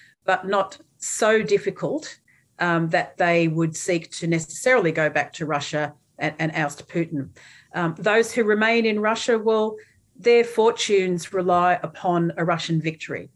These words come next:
and they will be continuing to support the regime that has allowed them to amass wealth. These oligarchs, of course, um,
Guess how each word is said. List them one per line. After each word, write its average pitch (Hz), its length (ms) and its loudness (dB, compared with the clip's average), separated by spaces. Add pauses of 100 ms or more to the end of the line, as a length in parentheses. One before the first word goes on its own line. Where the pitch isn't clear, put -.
(480)
and 165 460 2 (160)
they 170 160 2
will 165 180 0
be 165 120 -2
continuing 170 680 0
to 165 140 -8
support 175 760 -2 (300)
the 185 100 0
regime 170 600 2
that 160 140 0
has 170 200 -4
allowed 160 380 0
them 160 160 0
to 160 160 -8
amass 151 380 -2
wealth. 151 380 -6 (540)
These 202 220 4
oligarchs, 226 600 2
of 160 140 -4
course, - 640 -4
um, 165 340 0